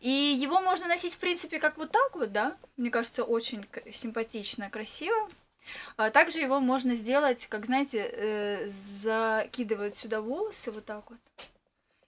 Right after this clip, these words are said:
И у нас получается еще супер прическа. Вообще можно под, о, я даже знаю, под что. У меня такое платье есть классное. Во. Будет вообще замечательно, отлично.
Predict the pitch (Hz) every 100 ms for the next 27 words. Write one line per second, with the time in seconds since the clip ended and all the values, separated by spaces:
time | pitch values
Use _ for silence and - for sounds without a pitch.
0 | _ 226 226 247 - 226 226 269 269 -
1 | 220 220 262 247 240 240 220 233 - 254
2 | 208 - 220 190 - 208 202 202 202 202
3 | 208 - - - 302 285 240 226 240 233
4 | 240 247 - 233 - 247 214 214 208 220
5 | 214 247 339 339 262 - 233 214 208 240
6 | 208 226 _ _ _ _ _ _ _ _
7 | _ _ 220 214 208 202 196 196 - _
8 | _ _ _ _ _ _ _ _ - 240
9 | 277 247 - 254 233 220 220 220 - 302
10 | 311 254 226 - 214 196 - 240 208